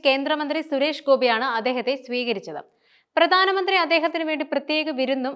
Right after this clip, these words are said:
ഒരുക്കും. രണ്ട് ദിവസത്തെ ഔദ്യോഗിക സന്ദർശനത്തിനായാണ്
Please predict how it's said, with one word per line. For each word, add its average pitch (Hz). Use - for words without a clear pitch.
ഒരുക്കും. 190
രണ്ട് 277
ദിവസത്തെ 294
ഔദ്യോഗിക 302
സന്ദർശനത്തിനായാണ് 277